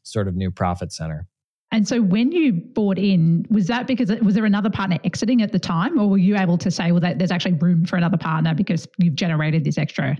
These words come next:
Speaker 2: revenue stream"?
Speaker 1: Yeah, so there were a couple partners that left, uh, over the course of a couple of years.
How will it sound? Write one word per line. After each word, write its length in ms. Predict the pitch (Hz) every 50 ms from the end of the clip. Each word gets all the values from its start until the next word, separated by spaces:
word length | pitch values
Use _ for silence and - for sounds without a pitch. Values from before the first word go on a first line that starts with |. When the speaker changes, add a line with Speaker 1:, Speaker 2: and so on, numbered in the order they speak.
| - _ _
Speaker 2:
revenue 340 | 196 160 165 170 165 160 151
stream"? 380 | - - 117 - - - 180 - _ _ _ _ _ _ _
Speaker 1:
Yeah, 140 | 139 143 147
so 120 | 131 139
there 100 | 147 156
were 80 | 156 151
a 40 | 147
couple 240 | 147 180 185 190 170
partners 360 | 175 160 151 135 131 123 107
that 180 | 98 120 117 104
left, 600 | 107 113 113 113 110 107 - - - - - - _ _ _ _ _ _ _ -
uh, 360 | 107 110 110 110 107 107 110 -
over 140 | 117 120 117
the 60 | 110
course 220 | - 113 113 107 -
of 80 | 98 101
a 40 |
couple 260 | 92 - 107 92 104 101
of 60 | 98
years. 640 | 98 95 95 95 90 87 82 80 80 85 - -